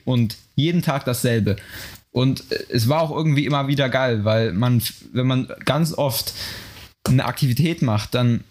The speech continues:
und die Aktivität auch ein bisschen vielseitiger ist,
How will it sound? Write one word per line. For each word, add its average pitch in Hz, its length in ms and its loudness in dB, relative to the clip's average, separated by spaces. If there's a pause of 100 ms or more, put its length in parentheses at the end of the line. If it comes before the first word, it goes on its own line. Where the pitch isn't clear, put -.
(300)
und 123 180 0
die 139 160 2
Aktivität 135 800 0
auch 117 240 2
ein 123 140 4
bisschen 127 320 2
vielseitiger 113 800 0
ist, - 300 -2